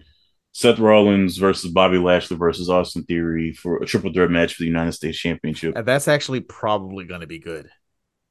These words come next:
Speaker 1: Oh, yeah, definitely. Uh,
Speaker 2: That,
Speaker 1: there's one
Speaker 2: that's
Speaker 1: thing, I w-,
Speaker 2: really, you
Speaker 1: Austin
Speaker 2: know.
Speaker 1: Theory is good in the
Speaker 2: He
Speaker 1: ring.
Speaker 2: can
Speaker 1: I won't
Speaker 2: go.
Speaker 1: take that away from
Speaker 2: He can
Speaker 1: him.
Speaker 2: go. I just don't
Speaker 1: And
Speaker 2: like his finisher.
Speaker 1: Yes, the, yeah,
Speaker 2: It,
Speaker 1: that
Speaker 2: it looks, it looks more like a signature.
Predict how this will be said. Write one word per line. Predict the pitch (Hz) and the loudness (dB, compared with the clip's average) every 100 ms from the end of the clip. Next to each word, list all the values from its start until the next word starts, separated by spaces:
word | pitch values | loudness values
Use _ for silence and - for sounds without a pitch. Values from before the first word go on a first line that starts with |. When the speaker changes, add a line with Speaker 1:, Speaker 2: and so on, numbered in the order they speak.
| - | 0
Speaker 1:
Oh, | 95 | 2
yeah, | 80 78 73 - 98 | 2 0 -4 -6 0
definitely. | 131 - 82 78 80 - - - - _ | 0 2 -4 -4 -8 -12 -20 -20 -20 _
Uh, | - | 4
Speaker 2:
That, | - | 6
Speaker 1:
there's | 156 | 6
one | 170 190 | 8 8
Speaker 2:
that's | 175 | 8
Speaker 1:
thing, | 185 165 | 6 6
I | 135 | 6
w-, | 156 | 6
Speaker 2:
really, | 101 95 | 2 2
you | |
Speaker 1:
Austin | - 147 147 | 4 6 6
Speaker 2:
know. | 127 | 6
Speaker 1:
Theory | 135 127 | 8 8
is | 110 | 6
good | 98 107 | 6 4
in | 98 | 4
the | 92 90 | 4 2
Speaker 2:
He | |
Speaker 1:
ring. | 85 | 0
Speaker 2:
can | 85 82 | 2 2
Speaker 1:
I | |
won't | 104 107 | 2 2
Speaker 2:
go. | - | 2
Speaker 1:
take | 95 | 2
that | 92 | 2
away | 85 85 | 2 0
from | 80 85 | -2 -6
Speaker 2:
He | 82 | -4
can | |
Speaker 1:
him. | 110 | -4
Speaker 2:
go. | 92 - _ _ - - - | -6 -10 _ _ -20 -10 0
I | 139 | 2
just | 160 | 2
don't | 185 | 4
Speaker 1:
And | 175 | 4
Speaker 2:
like | 165 | 2
his | 160 139 | 0 -4
finisher. | - 113 101 - - _ _ _ _ _ _ _ _ _ | -2 -2 -4 -10 -14 _ _ _ _ _ _ _ _ _
Speaker 1:
Yes, | 90 90 87 - - | 0 2 2 0 -4
the, | 90 80 - _ _ _ | -2 -2 -4 _ _ _
yeah, | 165 170 | 6 6
Speaker 2:
It, | |
Speaker 1:
that | 165 | 8
Speaker 2:
it | 185 185 | 6 8
looks, | 190 - - | 4 2 -4
it | 180 175 170 | 0 4 6
looks | 190 202 185 | 6 2 0
more | 196 | 0
like | 185 170 | 2 0
a | 135 | -2
signature. | - 131 104 - - | -4 -4 -6 -12 -16